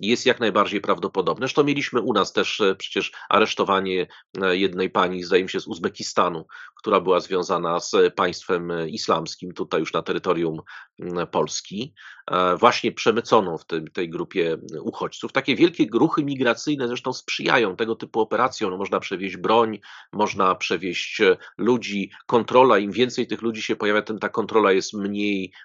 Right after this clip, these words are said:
dokładna, nawet często iluzoryczna, więc osoby z fałszywą tożsamością mają łatwość przemieszczania się. Przecież przypomnijmy, że całe komando, które dokonało, mm, ataku w Paryżu, przypłynęło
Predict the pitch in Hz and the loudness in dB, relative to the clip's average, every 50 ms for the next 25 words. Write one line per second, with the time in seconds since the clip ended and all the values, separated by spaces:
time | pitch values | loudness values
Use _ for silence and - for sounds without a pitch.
0 | _ - 92 117 110 - - 110 113 117 110 113 113 101 101 98 90 98 95 - | _ -6 -4 -4 -4 4 6 6 6 6 6 2 0 2 2 2 0 -2 -4 -4
1 | - 113 104 - - - 101 98 95 104 95 - 98 104 120 - - - 98 90 | -4 -4 -4 -2 -2 -2 -2 0 -2 -2 -2 0 0 0 0 -2 -4 -4 -2 -2
2 | 98 87 - 113 - 107 90 90 - - - - - 110 104 - - 131 117 131 | -4 -6 -6 -6 -4 -4 -4 -4 -8 -12 -12 -4 -2 -2 -2 -2 -2 0 2 2
3 | 120 - 117 107 - - 117 101 104 117 117 - - - 113 104 98 - - - | 2 2 -2 -6 0 2 2 4 4 2 0 0 0 2 2 0 0 -4 -14 -18
4 | - _ - 110 110 113 110 107 104 101 113 127 - - - 117 - - - - | -18 _ 0 4 4 4 6 4 4 6 4 4 4 2 -4 -6 -6 -4 -4 -4
5 | 107 104 98 - - - 95 87 85 80 78 - 226 214 - - - - - - | -4 -4 -4 -4 -2 -2 -2 -2 -2 -6 -6 -4 -4 -4 -4 -8 -16 -18 -16 -6
6 | - - 160 151 - - 156 147 143 131 127 131 143 147 143 123 131 117 113 - | -4 -4 -4 -2 -4 -4 -2 0 0 0 0 -2 -2 0 2 2 4 2 4 4
7 | 143 131 - - - 135 123 123 123 123 120 107 104 - - 107 101 92 101 98 | 4 4 4 2 0 0 2 2 2 2 2 -2 -4 -4 -6 -6 -4 -4 -4 -4
8 | - 107 104 104 98 98 98 95 92 90 - - - - - _ - 98 98 101 | -2 0 2 4 4 4 4 2 2 0 -2 -8 -20 -20 -20 _ -14 -12 -8 -6
9 | 104 101 98 - 107 107 - - 110 104 - - - 104 104 98 101 - - - | -4 -4 -2 -2 -2 -2 2 2 2 2 0 -4 -8 -6 -4 -4 -6 -6 -2 0
10 | 113 104 101 98 87 82 98 101 107 120 117 - - - 135 - 127 135 123 104 | 2 2 2 2 -2 -2 -4 -4 -4 -4 -6 -6 -6 -6 -6 -2 0 0 2 2